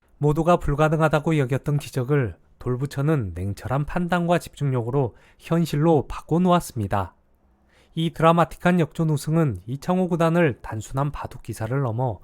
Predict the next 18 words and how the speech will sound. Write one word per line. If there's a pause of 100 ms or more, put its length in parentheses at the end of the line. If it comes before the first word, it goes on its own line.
(300)
전설, (460)
그
이상의
존재로
각인시켰습니다. (640)
중국인들은
이러한
그의
놀라운
업적에
감탄하며 (120)
그를
신으로
추앙하게
된
것입니다. (840)
인생은
마치